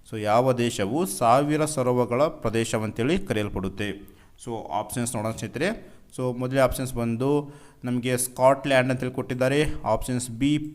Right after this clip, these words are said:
ಫಿನ್ಲ್ಯಾಂಡ್, ಕೆನಡಾ and ಜಪಾನ್ ಅಂತೇಳಿ ನಾಲ್ಕು ಆಪ್ಷನ್ಸನ್ನು ಕೊಟ್ಟಿದ್ದಾನೆ. So, ಇದಕ್ಕೆ ಸರಿಯಾದಂತಹ ಉತ್ತರ ಬಂದು ಫಿನ್ಲ್ಯಾಂಡ್.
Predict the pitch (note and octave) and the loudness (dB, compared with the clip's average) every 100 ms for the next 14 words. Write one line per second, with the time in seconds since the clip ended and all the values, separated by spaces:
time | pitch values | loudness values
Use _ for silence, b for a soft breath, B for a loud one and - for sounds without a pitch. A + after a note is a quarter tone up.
0 | - D3 D3+ D3+ D3 C#3+ D3 D3 - - | -4 0 2 4 4 4 2 -6 -16 -20
1 | - - C#3 D3 C#3+ D3 D3+ - - A2+ | -10 -2 2 4 6 6 4 0 -6 -4
2 | A2+ G#2+ A#2 G2+ B2 A#2+ A#2+ C3+ A#2 A2 | -4 -2 -2 2 2 2 -2 -2 -4 -2
3 | G#2+ - A2+ B2+ E3 D3+ B2 G#2+ G2 G2 | -2 -2 -4 -6 -2 -2 2 2 2 -2
4 | B B B - B2 A#2+ B2 B2 B2+ C3 | B B B -4 -2 -2 0 0 2 2
5 | D3 D#3 D3 C#3 C3 C3+ B2+ C3 C3 B2 | 6 6 6 2 2 2 2 0 0 0
6 | B2 B2 D3 D#3+ - - C#3 C#3+ C3+ A#2 | 2 0 0 -4 -8 -4 -2 0 2 2
7 | G2 | 2